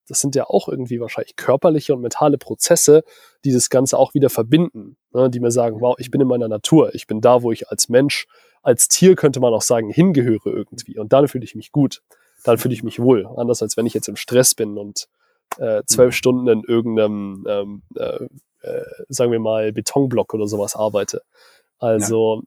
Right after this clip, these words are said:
Speaker 2: Ja.
Speaker 1: ist, ist die Seele nicht auch abhängig vom Körper und vom Geist?
Speaker 2: Naja, also die Seele wird immer weiterleben. Das ist ja genau das, was, was quasi das Spirituelle besagt, ist, dass die Seele unsterblich ist.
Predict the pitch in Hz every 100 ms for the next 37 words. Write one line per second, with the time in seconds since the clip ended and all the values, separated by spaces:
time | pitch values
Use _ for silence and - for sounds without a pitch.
0 | _ 147 131 - - - _ _ _ -
1 | - 127 - - 135 147 156 143 123 -
2 | - - - 190 - - 143 - 165 175
3 | 160 - 143 139 190 - _ _ _ _
4 | _ _ _ _ _ _ _ _ _ _
5 | _ _ _ - - _ _ _ _ -
6 | - - 104 120 139 110 110 101 104 127
7 | 156 139 131 156 139 139 156 120 98 95
8 | 95 - 107 - - 131 127 117 127 131
9 | 120 117 - 117 113 - 113 113 110 104
10 | 107 - 131 127 127 120 120 135 127 123
11 | 117 101 95 110 135 - 98 - 110 -
12 | - 110 104 107 131 127 123 110 107 107
13 | 98 - 85 -